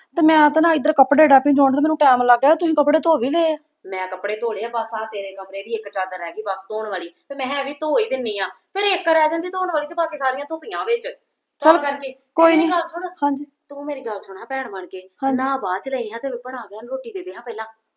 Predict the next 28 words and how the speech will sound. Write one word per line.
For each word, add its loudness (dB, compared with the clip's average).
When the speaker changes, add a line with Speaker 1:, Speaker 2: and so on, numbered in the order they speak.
Speaker 1:
ਚਲੋ 4
ਕੋਈ 6
ਨੀ। 0
Speaker 2:
ਮੈਂ 2
ਝਾੜੂ -4
ਝੂੜੂ -12
ਲਾ 2
ਕੇ -4
ਆਈ -6
ਆ -4
ਤੇ -8
ਮੈਂ -4
ਲਿਬੜੀ -2
ਤਿਬੜੀ -4
ਬੜੀ -4
ਆ। -10
ਮੈਂ -6
ਕਿਹਾ -8
ਕਿੱਥੇ -6
ਹੁਣ -8
ਮੈਂ -6
ਜਾ -4
ਕੇ -12
ਪਹਿਲਾਂ -6
ਵਾ-, -8
ਰਸੋਈ -2
ਚ -8
ਵੜਾਂ। -4